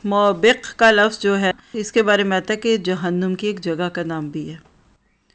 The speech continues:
और ये वो जगह हैं कि जहाँ जहन्नमियों का ज़ख्मों का धोवन और उनकी पस पहुँचती है। कोई कहता है इनको खड्डों में डाल देंगे, कोई कहते हैं इनको पहाड़ों पे चढ़ा देंगे, यानी है हलाक। ये बिल्कुल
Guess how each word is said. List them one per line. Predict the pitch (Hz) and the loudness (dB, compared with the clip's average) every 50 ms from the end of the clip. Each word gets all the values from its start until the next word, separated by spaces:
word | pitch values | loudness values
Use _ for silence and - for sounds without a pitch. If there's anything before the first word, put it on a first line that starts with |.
| _ _ _ | _ _ _
और | 214 214 214 | 2 2 4
ये | 208 226 220 | 4 2 2
वो | 185 180 214 247 277 | 2 4 2 2 4
जगह | - 226 208 190 180 196 202 | 4 2 0 0 0 -2 0
हैं | 208 208 208 196 | 0 0 -2 0
कि | 220 214 190 | -2 -2 -2
जहाँ | 180 185 185 185 196 190 185 | 0 -2 -2 0 0 0 0
जहन्नमियों | 180 185 180 185 175 180 180 180 185 190 185 190 196 190 175 | 0 -2 -2 -2 -2 -2 -2 -2 -2 -2 -2 -2 -4 -4 -2
का | - 196 190 202 202 202 202 - _ _ _ _ _ _ | -2 0 0 0 0 -2 -4 -10 _ _ _ _ _ _
ज़ख्मों | 170 165 151 185 196 190 - - 208 202 202 202 202 196 | -10 -6 -2 -2 -2 -2 -2 -4 -4 -4 -2 -2 -4 -2
का | - 190 185 | -2 -2 -2
धोवन | 196 196 180 180 180 180 185 190 190 196 196 196 190 - - _ _ _ _ - | -2 -4 -2 -2 -2 0 0 0 0 0 0 -2 -4 -6 -12 _ _ _ _ 0
और | 190 190 190 185 185 | 2 2 4 4 2
उनकी | 185 180 175 - 202 196 | 0 -2 -4 -6 -8 -2
पस | - 190 196 190 - - | 0 0 0 0 -4 -6
पहुँचती | 180 170 165 156 - - - - 170 165 | -6 -6 -4 -6 -8 -12 -10 -8 -8 -8
है। | 160 160 - _ _ _ _ _ _ _ _ _ _ _ _ _ _ _ | -8 -12 -16 _ _ _ _ _ _ _ _ _ _ _ _ _ _ _
कोई | 208 214 233 226 | 2 2 2 4
कहता | 226 226 220 220 226 | 4 2 4 4 2
है | 214 | 0
इनको | 208 196 190 190 | 0 -2 -4 -4
खड्डों | 190 - 190 175 175 196 202 | -4 -4 -4 -2 -2 -2 -2
में | 208 208 202 | 0 0 2
डाल | 202 202 202 196 196 | 2 4 4 2 2
देंगे, | 185 202 202 202 196 202 202 196 | -2 -4 -4 -2 -2 -2 -2 -2
कोई | 196 - 196 202 208 196 | -2 -2 -2 -2 -2 -2
कहते | - 196 190 190 - - 196 | 0 -2 -2 -2 -2 -4 -4
हैं | 196 | -4
इनको | 185 185 - 190 180 | -4 -4 -4 -6 -4
पहाड़ों | - 185 165 165 170 175 180 180 185 180 | -4 -4 -4 -2 -2 -2 -2 -2 -4 -4
पे | - 196 190 | -4 -4 -4
चढ़ा | - 185 185 185 185 180 180 175 | -4 -4 -4 0 0 0 0 0
देंगे, | - 185 185 185 196 202 202 | 0 -4 -4 -2 -2 -2 -2
यानी | 196 165 180 180 175 180 180 185 196 208 214 226 220 - - _ _ _ _ | -2 -2 -4 -2 -2 -2 -2 -2 -2 -2 -2 -4 -6 -8 -16 _ _ _ _
है | - 202 202 202 220 254 262 | -2 2 4 6 6 6 6
हलाक। | 247 240 208 214 190 175 208 | 4 2 0 0 -2 -2 0
ये | 226 247 240 | -2 -2 0
बिल्कुल | 220 294 294 294 302 294 | 0 0 0 0 0 -2